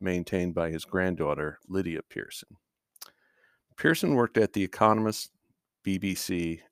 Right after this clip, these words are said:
and the Sunday Times, according to his biography on his website.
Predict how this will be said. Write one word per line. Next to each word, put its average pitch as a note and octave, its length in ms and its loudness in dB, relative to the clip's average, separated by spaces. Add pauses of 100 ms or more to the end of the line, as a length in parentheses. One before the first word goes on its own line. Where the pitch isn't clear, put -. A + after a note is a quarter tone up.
(100)
and F2+ 100 -6
the E2 60 -10
Sunday D#2+ 400 -2
Times, E2+ 560 0
according E2+ 400 -2
to D#2+ 360 -6 (280)
his A2+ 260 2
biography F#2 640 2
on D#2 140 -2
his D#2 140 -6
website. F2+ 560 0